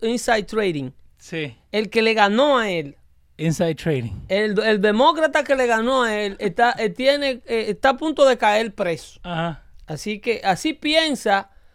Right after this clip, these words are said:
Speaker 1: políticamente el estado donde ustedes viven, señores, en los que viven en New
Speaker 2: Wow.
Speaker 1: York. ¿Ok? Eh, este señor, eh, vuelvo y te digo,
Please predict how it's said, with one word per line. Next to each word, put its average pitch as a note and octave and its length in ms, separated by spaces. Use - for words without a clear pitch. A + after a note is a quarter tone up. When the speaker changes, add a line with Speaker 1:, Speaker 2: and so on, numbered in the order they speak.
Speaker 1:
políticamente A3+ 840
el G3 80
estado A#3+ 400
donde A3+ 160
ustedes G#3+ 260
viven, G3+ 280
señores, B2+ 500
en C#3 260
los C#3+ 120
que D#3+ 120
viven F3+ 280
en E3 100
New D3+ 100
Speaker 2:
Wow. C3+ 80
Speaker 1:
York. A#2 200
¿Ok? C#3 200
Eh, D#3 760
este B3 340
señor, C4+ 440
eh, A3 120
vuelvo G#3+ 280
y A#3+ 60
te A3 160
digo, G3 340